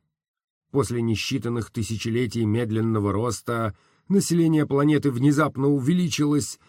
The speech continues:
удвоилось, потом удвоилось еще раз. Болезни были побеждены,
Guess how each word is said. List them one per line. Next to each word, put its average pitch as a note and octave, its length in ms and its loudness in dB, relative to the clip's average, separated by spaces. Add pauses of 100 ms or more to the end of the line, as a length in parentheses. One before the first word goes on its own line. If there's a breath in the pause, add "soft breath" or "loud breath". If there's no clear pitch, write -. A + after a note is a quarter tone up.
(220 soft breath)
удвоилось, D#3+ 1000 2 (240 soft breath)
потом D#3+ 360 2
удвоилось D3 680 2
еще C3+ 540 -2
раз. D#3 520 -4 (520)
Болезни C3+ 540 2
были G#2+ 260 2
побеждены, G2 960 -2